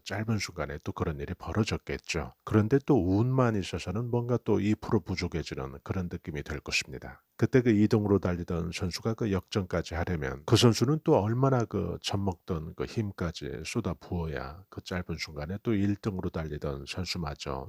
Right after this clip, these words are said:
제칠 수 있었을까요? 분명 그는 그 자신이 사는 동안 또 가장 기억에 남는 그 전력 질주를 그 순간에 그 쏟아부었을 것입니다. 운도 중요하고 또 우리가 그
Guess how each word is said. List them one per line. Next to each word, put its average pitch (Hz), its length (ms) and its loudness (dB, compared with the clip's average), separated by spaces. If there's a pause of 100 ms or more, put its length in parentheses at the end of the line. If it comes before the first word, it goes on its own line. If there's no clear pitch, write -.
제칠 87 400 -4
수 - 140 -4
있었을까요? 69 640 -2 (540)
분명 113 280 4
그는 120 240 4
그 135 120 6
자신이 110 640 0
사는 110 300 0
동안 127 300 0
또 147 100 0
가장 - 580 -2
기억에 110 380 6
남는 85 500 -2
그 - 120 -14
전력 87 440 -2
질주를 76 680 -4
그 - 120 -6
순간에 85 480 -4
그 - 260 -12
쏟아부었을 113 840 -2
것입니다. - 640 -6 (340)
운도 113 380 8
중요하고 107 680 0
또 120 140 2
우리가 101 240 4
그 85 200 0